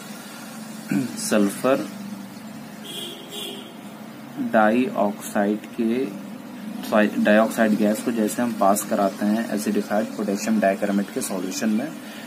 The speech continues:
तो इसके कलर में भी चेंजिंग होगा। ये orange convert हो जाएगा green में। कैसा कन-, color हो जाएगा convert में? ग्रीन में। ठीक है, जैसे हम acidified potassium dicarbonate के solution जो कलर जो होगा उसका orange होगा। अब जैसे pass कराएंगे हम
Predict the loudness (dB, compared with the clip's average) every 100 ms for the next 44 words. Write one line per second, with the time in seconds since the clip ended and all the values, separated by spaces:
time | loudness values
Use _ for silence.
0 | -2 2 4 2 2 2 4 2 2 2
1 | 2 4 4 4 2 -2 -8 -12 -14 -14
2 | -6 2 4 6 6 6 4 4 2 4
3 | 2 2 2 0 -2 0 0 0 -2 -6
4 | -10 -8 -6 -2 0 0 -2 -2 0 0
5 | 0 -2 -4 -4 -6 -8 -4 0 0 -2
6 | -10 -12 -12 -4 0 4 4 2 0 0
7 | -2 0 -2 2 2 2 0 2 2 2
8 | 2 2 0 0 2 2 -2 -6 -4 -2
9 | -2 -2 0 0 0 -2 -4 -4 0 2
10 | 2 0 2 0 0 -4 -4 -2 2 0
11 | 0 -2 -4 -2 2 2 0 2 4 4
12 | 2 0 2 2 0 -2